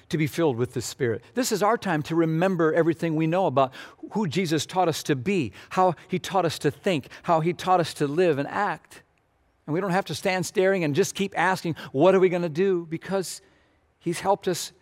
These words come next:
and told us over and over again. And on that day of Pentecost,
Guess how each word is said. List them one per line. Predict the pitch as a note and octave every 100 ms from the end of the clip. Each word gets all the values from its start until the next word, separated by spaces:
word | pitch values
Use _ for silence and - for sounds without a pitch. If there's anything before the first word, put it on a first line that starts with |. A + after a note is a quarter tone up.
| _
and | D3
told | - F#3+ F3+
us | D#3+ - - _ _ _ _ _ _ -
over | F3 E3
and | D3+
over | D#3+ F#3+ E3
again. | B2+ A#2 G2+ G#2 - _ _ _ _ _ _ _ _ _ _ _ _ _ _ _ _ _ _ _ _ _ _ _ _ - - - _ _ _ _
And | C#3+
on | D3+
that | D#3+
day | D3 D#3+
of | -
Pentecost, | A3 G#3+ A#2+ A#2 -